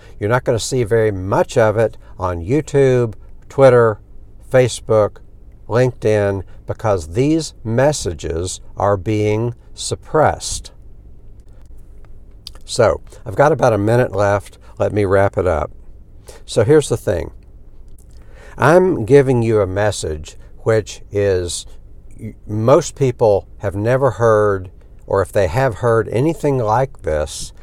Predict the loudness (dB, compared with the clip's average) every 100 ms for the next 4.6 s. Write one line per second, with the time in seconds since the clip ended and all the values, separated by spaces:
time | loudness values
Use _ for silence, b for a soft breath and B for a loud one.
0 | b b -8 -2 0 0 -2 -4 -6 -6
1 | -8 -4 -2 -2 -2 -4 -6 -12 -10 -2
2 | 0 -2 -6 -10 -10 -6 -4 -4 -4 -6
3 | -2 -2 -2 -4 -4 -2 -4 -4 -10 -8
4 | -10 -2 0 0 -4